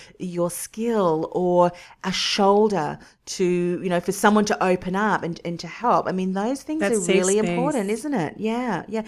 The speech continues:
Speaker 1: And this can
Speaker 2: Yeah.
Speaker 1: even be with people in general, our friends, our family, uh, you know, other associates, people like that.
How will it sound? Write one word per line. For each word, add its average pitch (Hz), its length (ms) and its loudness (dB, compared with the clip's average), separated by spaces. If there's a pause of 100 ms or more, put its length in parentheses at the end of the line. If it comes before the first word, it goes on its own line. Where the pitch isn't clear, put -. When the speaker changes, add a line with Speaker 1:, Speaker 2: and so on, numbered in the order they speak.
(180)
Speaker 1:
And 247 140 0
this 440 160 2
can 220 180 4
Speaker 2:
Yeah. 285 120 6
Speaker 1:
even 269 240 0
be 196 440 4 (220)
with 220 160 -4
people 262 340 -4
in 254 160 0
general, 220 600 0
our 156 160 0
friends, 233 580 -2
our 151 220 -8
family, 220 880 2 (400)
uh, 156 560 -6
you 190 100 -6
know, 180 120 -2
other 170 260 -2
associates, - 760 0 (160)
people 247 280 -4
like 175 320 -4
that. 240 340 -4